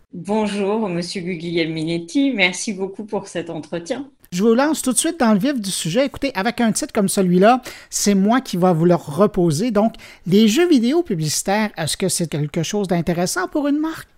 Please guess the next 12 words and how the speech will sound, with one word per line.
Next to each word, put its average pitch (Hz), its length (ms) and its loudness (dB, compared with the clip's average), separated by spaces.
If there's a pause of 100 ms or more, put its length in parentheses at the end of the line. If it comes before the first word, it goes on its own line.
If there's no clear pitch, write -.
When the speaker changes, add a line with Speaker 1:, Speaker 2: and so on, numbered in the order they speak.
(120)
Speaker 1:
Ben, 233 180 4
en 254 160 0
fait, 403 220 2
ça 269 220 0
dépend. 220 520 -2 (260)
C'est-à-dire 269 680 -2
que 233 420 2 (360)
le 214 200 -2
problème 262 400 -2
souvent 233 320 -8
des 208 140 -4
marques, 220 440 -2